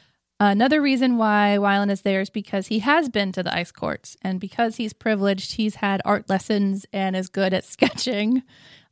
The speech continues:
Um, and he can back up Matthias's depiction as well, so it's good to kinda ha-, like, compare notes.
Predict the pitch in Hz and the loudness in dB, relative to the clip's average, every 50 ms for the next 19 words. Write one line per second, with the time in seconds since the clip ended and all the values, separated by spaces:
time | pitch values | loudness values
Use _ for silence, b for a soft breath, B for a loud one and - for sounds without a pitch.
0 | - - 214 208 196 180 - 202 - - - 330 330 - 392 381 320 302 269 269 | -6 0 0 2 2 0 -2 -6 -8 -4 -2 -2 0 0 0 0 2 4 2 2
1 | 269 - 254 247 233 233 - 208 208 - - 208 196 196 196 - - 185 175 - | 2 2 2 2 2 0 0 -2 -2 -2 -2 0 0 0 0 -2 -4 -6 -6 -6
2 | 190 190 - 208 - - - 180 180 180 185 185 180 - 196 196 - - 220 208 | -6 -6 -6 -6 -6 -6 -4 -4 -2 0 0 0 0 0 -2 -2 -2 -2 0 0
3 | 208 196 - - - 208 190 - 208 196 - 208 196 196 202 196 180 - - - | -2 -4 -6 -6 -6 -6 -4 -4 -4 -4 -4 -4 -2 -2 -2 -2 -4 -4 -6 -8
4 | 175 - - 233 226 - 254 254 269 339 320 214 - - - - | -8 -6 -4 -4 -4 -2 -2 0 2 2 0 0 -2 -8 -16 -20